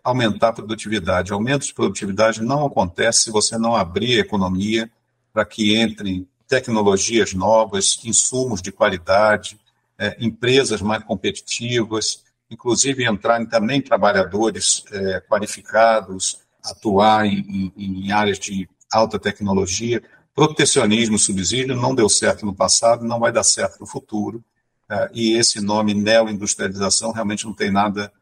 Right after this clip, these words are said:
de neo, a não ser o nome. A questão de tecnologias verdes, aí você tem duas coisas. Primeiro, você tem uma grande oportunidade.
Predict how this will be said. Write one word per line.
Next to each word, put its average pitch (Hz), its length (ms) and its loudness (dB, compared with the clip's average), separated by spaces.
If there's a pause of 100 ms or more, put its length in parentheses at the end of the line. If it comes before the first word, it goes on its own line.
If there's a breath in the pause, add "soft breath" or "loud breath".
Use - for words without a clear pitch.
(240)
de 98 180 -2
neo, 98 460 2 (260)
a 101 80 -6
não 101 120 -4
ser - 200 0
o 107 120 0
nome. 87 340 -4 (480)
A 160 60 -20
questão 151 380 2
de 101 120 -4
tecnologias 104 880 2
verdes, 107 680 0 (560)
aí 135 280 2
você 139 260 2
tem 127 460 -4 (360)
duas 147 340 2
coisas. 95 440 -8
Primeiro, 147 380 -2
você 143 120 0
tem 147 140 -4
uma 131 140 4
grande 131 400 2
oportunidade. 110 880 -4